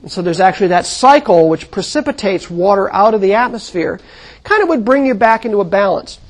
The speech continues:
But it's not a balance like sitting at the bottom of a deep bowl it's balanced sitting at the top of a peak of a fairly broad mountain peak.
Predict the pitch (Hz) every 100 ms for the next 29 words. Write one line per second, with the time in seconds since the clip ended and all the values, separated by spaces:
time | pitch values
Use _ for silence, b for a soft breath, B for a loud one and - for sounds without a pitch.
0 | b b b b - 294 269 302 370 359
1 | 277 175 233 277 247 - 214 196 - 254
2 | 233 190 170 196 190 175 170 160 190 175
3 | 214 285 220 180 180 b b b b 220
4 | - - 277 320 262 233 - 277 262 233
5 | - - 285 262 254 - 208 196 - 320
6 | 262 - - 202 196 - 233 240 220 196
7 | 170 185 180 170 180 180 165 - - -